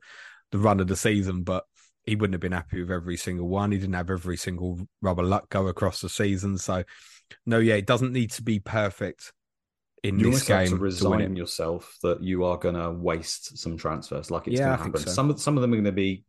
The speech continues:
Speaker 2: potentially your fault, but the vast majority of them could just be pure bad luck. I mean, I think Eze looks a good option. Robertson, I mean, Tsimikas is showing that Robertson probably was a good option in that position.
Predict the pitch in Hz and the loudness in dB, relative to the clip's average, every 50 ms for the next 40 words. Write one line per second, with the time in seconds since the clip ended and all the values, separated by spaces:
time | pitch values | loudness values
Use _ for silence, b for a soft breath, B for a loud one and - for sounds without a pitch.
0 | - - _ _ _ - - - 92 107 107 - - 127 120 120 127 131 131 123 | -20 -20 _ _ _ -12 -8 -4 -4 -4 -4 -2 -2 -2 0 0 0 0 0 0
1 | - 131 143 170 135 - - 92 - - 85 90 87 101 90 - - 92 82 - | -2 -2 -2 -2 -4 -4 -4 -4 -4 -4 -4 -2 -2 0 -2 -2 -4 -6 -4 -2
2 | 92 76 71 73 76 80 - 76 - - 76 - - 71 73 73 _ _ _ _ | -2 -2 -4 -6 -10 -12 -16 -14 -12 -12 -12 -8 -8 -8 -8 -8 _ _ _ _
3 | _ _ _ _ _ - - 98 80 71 67 78 71 65 76 78 76 - - - | _ _ _ _ _ -4 -2 0 0 0 0 -4 -4 -4 -4 -4 -4 -4 -6 -10
4 | - _ _ _ _ _ _ _ - 80 85 85 87 87 80 90 85 - - 87 | -18 _ _ _ _ _ _ _ -8 -4 -4 -4 -4 -4 -4 -6 -6 -4 -4 -4
5 | 87 82 85 85 85 82 82 82 - _ _ _ - 78 78 - - 78 90 82 | -4 -4 -4 -4 -4 -4 -6 -8 -14 _ _ _ -4 -4 -4 -4 -4 -4 -2 0
6 | 85 82 - - 104 85 85 87 85 87 - - 87 85 78 - - 80 80 80 | 0 -2 -2 -4 -6 -4 -2 -2 -2 -4 -4 -6 -6 -8 -8 -8 -10 -8 -8 -8
7 | - - 90 85 82 - 80 78 - 85 78 - - 82 82 82 80 80 76 71 | -8 -6 -6 -6 -4 -6 -8 -8 -8 -10 -8 -4 -4 -2 -2 -2 -4 -4 -2 -2
8 | 85 80 78 80 - 87 85 76 - 82 76 82 80 85 82 76 82 85 80 69 | -2 -2 -2 -4 -6 -8 -8 -8 -8 -8 -6 -6 -6 -6 -6 -6 -4 -4 -4 -4
9 | 67 - - 80 82 82 82 80 80 82 80 - 85 87 | -6 -6 -8 -8 -8 -8 -8 -10 -10 -10 -8 -8 -10 -12